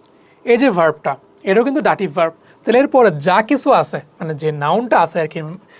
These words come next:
ডাটিভ ভার্বের পরবর্তী যে নাউনটা একটা যেটা আছে, ওইটা হচ্ছে ডাটিভে চলে যাবে। এরপর আবার কিছু থাকলে সেটা আলাদা হিসাব। তাহলে এখানে টিচারকে আপনি ধন্যবাদ দিচ্ছেন।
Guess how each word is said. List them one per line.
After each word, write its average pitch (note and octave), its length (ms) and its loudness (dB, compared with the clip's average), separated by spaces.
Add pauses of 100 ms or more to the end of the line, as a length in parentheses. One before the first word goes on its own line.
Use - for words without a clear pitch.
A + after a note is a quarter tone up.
(200)
ডাটিভ G#3+ 220 0
ভার্বের A#3+ 200 4
পরবর্তী A#3 440 2
যে B3 100 0
নাউনটা E3 340 0
একটা D3 220 -2
যেটা F#3 260 0
আছে, D4 260 -4
ওইটা G3 140 0
হচ্ছে A3 140 0
ডাটিভে E3+ 320 -2
চলে G#3+ 200 -2
যাবে। D#3+ 180 -4
এরপর C#4 260 2
আবার C#4 180 2
কিছু B3 180 -8
থাকলে A#3 240 -2
সেটা A3 200 0
আলাদা G3 220 2
হিসাব। D#3 260 -8 (1400)
তাহলে A3+ 140 2
এখানে B3 320 0 (120)
টিচারকে B3+ 300 0
আপনি A#3+ 140 0
ধন্যবাদ F#3+ 380 0
দিচ্ছেন। E3+ 320 -10